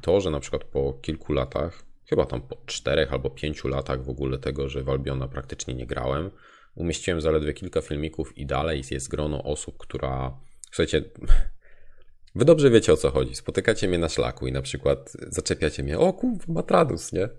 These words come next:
Mega content, giga content, super fajnie, nie? O, Matradus, mogę cię dodać do znajomych?” I w ogóle,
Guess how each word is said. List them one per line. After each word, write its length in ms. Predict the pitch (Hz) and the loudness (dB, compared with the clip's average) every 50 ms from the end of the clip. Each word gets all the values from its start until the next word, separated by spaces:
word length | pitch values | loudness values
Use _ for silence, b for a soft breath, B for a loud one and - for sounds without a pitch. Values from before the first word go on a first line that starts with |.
| - b b b b b b b b b - - - - 76 - - - - | -18 b b b b b b b b b -20 -20 -16 -16 -12 -8 -8 -6 0
Mega 360 | 90 113 139 151 147 143 135 | 4 8 8 10 10 10 8
content, 460 | 139 135 131 117 - - 85 85 - | 8 8 6 6 6 4 2 2 2
giga 260 | - 117 123 135 123 | -2 4 8 8 8
content, 500 | - - 104 98 85 - - 82 82 - | 8 8 6 4 4 0 -2 -2 0 0
super 280 | - - 131 - - - | 0 2 2 2 0 2
fajnie, 340 | - - 78 73 73 73 71 | 2 2 2 2 2 0 0
nie? 200 | 78 90 104 113 - B B B B B | 2 2 0 0 -2 B B B B B
O, 80 | B 135 | B -2
Matradus, 540 | 151 151 156 135 - 151 147 139 143 131 | -2 -2 0 0 2 2 2 2 2 4
mogę 180 | 135 143 139 147 | 2 2 2 2
cię 100 | - 135 | 2 2
dodać 260 | 135 131 127 131 127 | 4 6 6 6 6
do 100 | 131 135 | 6 4
znajomych?” 600 | 131 127 123 123 123 127 127 147 156 156 - - - | 4 6 6 6 6 6 6 6 4 4 2 -4 -6
I 80 | 95 | -4
w 60 | 92 | -2
ogóle, 360 | 95 87 98 101 98 95 95 | -2 0 4 6 6 8 6